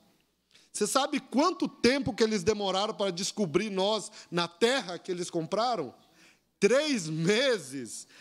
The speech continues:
Nós já tinha plantado feijão e mandioca. Já tava quase colhendo feijão. Eles estão comprando tudo.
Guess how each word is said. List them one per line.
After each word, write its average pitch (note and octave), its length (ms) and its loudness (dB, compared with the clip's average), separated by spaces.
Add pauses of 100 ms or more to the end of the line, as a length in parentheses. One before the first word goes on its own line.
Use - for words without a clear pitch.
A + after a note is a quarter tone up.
(140)
Nós F#3+ 180 0
já G#3 100 0
tinha A#3 220 0
plantado A3 520 0
feijão G#3 500 4
e - 20 0
mandioca. G3 840 -2 (500)
Já F3+ 160 -2
tava A3+ 260 0
quase A#3 320 0
colhendo A#3+ 420 2
feijão. G#3 680 0 (2000)
Eles A3 260 0
estão C#4 380 2
comprando B3 540 2
tudo. F3 680 0